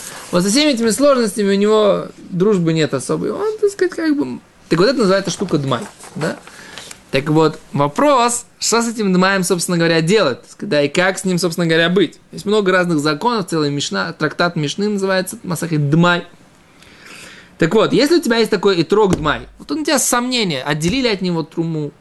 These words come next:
и, э, думаю, Маасерот, и, и, труму отделили, но отделили от него Маасерот, не отделили.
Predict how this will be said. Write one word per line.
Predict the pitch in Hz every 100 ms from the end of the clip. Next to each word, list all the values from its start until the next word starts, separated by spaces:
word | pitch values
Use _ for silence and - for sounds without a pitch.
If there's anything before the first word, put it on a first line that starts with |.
| _ _ _ -
и, | 190
э, | 151
думаю, | 139 170 151
Маасерот, | 156 156 - 160 143 123 -
и, | -
и, | - - - -
труму | 165 202
отделили, | 202 180 131
но | 127 147 170
отделили | 165 151 247 269
от | 240
него | 214
Маасерот, | 185 156 147 139
не | 185
отделили. | 196 226 277 233